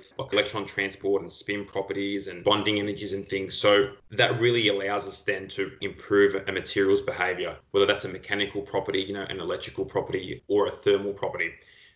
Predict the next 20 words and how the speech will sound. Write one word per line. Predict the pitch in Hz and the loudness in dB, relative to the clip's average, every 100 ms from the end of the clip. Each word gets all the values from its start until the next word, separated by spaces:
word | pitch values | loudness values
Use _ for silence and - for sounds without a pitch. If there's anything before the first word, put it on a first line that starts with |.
| _ | _
So | - - 123 123 - | -6 2 4 4 2
from | 139 139 | 0 4
that, | 120 - | 2 2
in, | 107 | -6
in | 113 | -4
my | 101 | -6
studies, | 95 - 110 113 107 | -6 0 2 2 -2
I | 98 - 101 | -4 4 6
worked | 95 101 98 101 95 | 6 6 2 0 -6
on, | 95 | -6
um, | 92 87 87 - _ - - | -8 -10 -12 -16 _ -20 -14
developing | - 95 98 98 98 95 | -4 0 2 2 -2 -4
electrodes, | 92 101 - - 90 113 131 - _ _ _ | -2 -2 -2 -2 4 4 2 -8 _ _ _
highly | - 117 107 | 4 4 6
porous | 104 - 104 104 101 - - | 0 0 2 2 0 -6 -12
carbon-based | - 104 101 101 95 104 - | 0 4 4 2 -2 -2 -2
electrodes. | 95 98 - 135 131 | -6 -6 -2 -2 -2
So, | - 101 101 | 4 4 4
so | - 101 | -2 2
these | 110 104 | 2 2